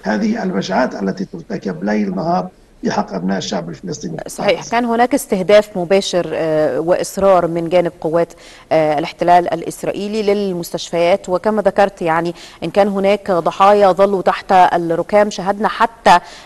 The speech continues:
Speaker 2: آه، يعني ال-، للأسف الجثث تحللت، وحتى على أسرة بعض المستشفيات التي تم اقتحامها وإخلاء من فيها عنوة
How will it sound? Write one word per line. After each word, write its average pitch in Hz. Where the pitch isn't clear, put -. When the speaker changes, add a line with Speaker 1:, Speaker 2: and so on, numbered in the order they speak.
Speaker 2:
آه، 160
يعني 160
ال-، 165
للأسف 175
الجثث 175
تحللت، 196
وحتى 170
على 220
أسرة 208
بعض 202
المستشفيات 190
التي 180
تم 185
اقتحامها 190
وإخلاء 190
من 190
فيها 196
عنوة 190